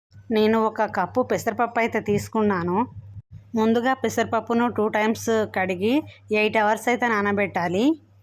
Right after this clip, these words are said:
లేదా నైట్ నానబెట్టి మార్నింగ్ అయినా చేసుకోవచ్చు. నేను మార్నింగ్ నానబెట్టాను, ఈవినింగ్ స్నాక్స్ కోసమని చేస్తున్నాను. ముందుగా నానబెట్టిన పెసరపప్పును చిల్లుల జల్లెడలో కానీ పలుచటి క్లాత్లో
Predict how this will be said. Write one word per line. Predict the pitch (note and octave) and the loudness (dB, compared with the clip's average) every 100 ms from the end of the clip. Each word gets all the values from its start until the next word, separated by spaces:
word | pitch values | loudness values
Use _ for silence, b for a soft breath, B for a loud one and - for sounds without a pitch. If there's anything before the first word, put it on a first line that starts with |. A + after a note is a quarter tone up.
| _ - _ - _ _ - | _ -20 _ -20 _ _ -4
లేదా | A3 G#3+ A#3+ A#3 | -2 2 2 2
నైట్ | A3 A3+ A#3 | 2 0 2
నానబెట్టి | A#3 A3 G#3+ G#3+ - C4 B3 | 2 2 0 -2 0 0 2
మార్నింగ్ | G#3 G#3 A3+ A#3 | 2 2 2 2
అయినా | A3+ G#3+ | 0 0
చేసుకోవచ్చు. | G#3+ G3+ - G3 F3 E3 G3+ B3 C#4 B B B - | -4 -4 -2 -2 -2 -4 0 0 -2 B B B -2
నేను | A3+ A3 A3 | 2 2 2
మార్నింగ్ | A3 A#3 C4+ C4 | 2 4 4 2
నానబెట్టాను, | A#3 A3+ A3+ A#3 G#3+ G3 G3+ C4 E4 - B - - - - A3+ | 2 0 0 -2 -2 0 2 2 0 -4 B -20 -16 -14 0 2
ఈవినింగ్ | B3 C4 D4 - | 4 6 4 2
స్నాక్స్ | B3 B3 - C4 | 0 0 -2 -2
కోసమని | B3 A#3+ A#3 A#3+ A#3+ | 0 0 2 0 0
చేస్తున్నాను. | G3+ - A3+ G#3+ F3+ F#3 B3 - - - - _ _ _ A3+ | -2 0 -2 0 0 0 0 -2 -18 -20 -20 _ _ _ 2
ముందుగా | A3 G#3+ A#3 A3+ | 2 2 0 0
నానబెట్టిన | G#3 A3 A3 B3 A#3+ A3+ A#3+ A#3+ | 0 -2 -2 -4 0 0 0 -2
పెసరపప్పును | A3 A3+ G#3 A3+ - G3 F#3+ A#3 D4+ _ _ - | -2 -2 0 -2 0 2 4 4 2 _ _ 0
చిల్లుల | A3+ A#3+ B3+ B3 A3 | 2 4 2 2 2
జల్లెడలో | A3 A#3 A#3+ A#3+ A3 | 2 2 4 2 2
కానీ | G#3+ G3+ A3+ F4 F4+ _ - | 2 4 4 4 2 _ 2
పలుచటి | A3 A3 C4+ A#3+ C4+ B3+ G3 | 2 2 0 2 2 2 0
క్లాత్లో | A3 G#3 G#3 A#3+ | 0 2 2 2